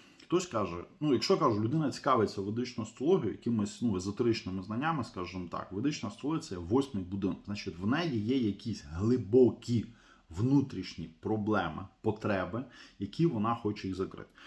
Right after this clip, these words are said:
Тому в першу чергу люди, які приходять на навчання, вони приходять на навчання для себе, для того, щоб розібратися зі своїми проблемами. Наступний рівень, коли людина розібралася зі своїми проблемами, ну, я також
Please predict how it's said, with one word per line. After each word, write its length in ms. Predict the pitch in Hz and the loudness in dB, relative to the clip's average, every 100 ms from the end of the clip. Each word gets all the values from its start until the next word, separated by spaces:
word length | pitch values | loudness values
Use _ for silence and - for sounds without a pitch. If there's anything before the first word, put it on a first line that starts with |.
| - - | -16 0
Тому 220 | 156 123 | 2 2
в 80 | - | 2
першу 440 | 143 170 - 120 | 2 2 0 -8
чергу 400 | - 120 131 107 | -4 -2 0 2
люди, 220 | 123 113 | 2 2
які 180 | 98 101 | -2 -6
приходять 500 | - 101 - 98 101 | -6 -6 -2 -2 -2
на 120 | 101 | -4
навчання, 500 | 101 104 160 196 185 | -4 -4 -4 -2 -2
вони 220 | 101 110 | -2 -2
приходять 540 | 135 104 - 135 139 120 | -2 -6 -2 0 0 -2
на 120 | 104 | -4
навчання 540 | 104 101 127 120 85 80 | -4 -4 -4 -4 -6 -6
для 320 | 87 101 98 | -4 0 0
себе, 840 | - - 110 90 80 98 139 165 98 | -2 -2 -2 -2 -4 -4 -4 -6 -8
для 260 | 90 95 | -4 -4
того, 500 | 87 - 113 104 147 | -6 -4 0 0 -2
щоб 400 | - - 92 87 | -6 -6 -6 -6
розібратися 720 | 87 82 82 98 123 - - 87 | -12 -10 -4 0 0 -4 -8 -8
зі 120 | 80 | -10
своїми 440 | - 90 107 92 - | -8 -2 -2 -2 -6
проблемами. 720 | 80 80 92 92 78 80 - - _ _ - - - - - - | -10 -6 -6 -4 -4 -6 -8 -16 _ _ -16 -14 -12 -14 -18 -12
Наступний 420 | 110 - 202 208 165 | -10 -2 2 4 6
рівень, 260 | 131 151 | 6 4
коли 180 | - 135 | 0 0
людина 460 | 165 139 143 104 95 | 2 2 4 2 2
розібралася 640 | 101 120 127 117 95 - 101 | 0 0 2 2 2 -2 -6
зі 120 | 104 | -4
своїми 260 | 123 127 | -2 -2
проблемами, 440 | 120 131 185 208 123 | -2 0 4 4 4
ну, 220 | 156 110 104 | 2 2 4
я 140 | 147 | 2
також 420 | - 123 151 127 | 2 0 6 6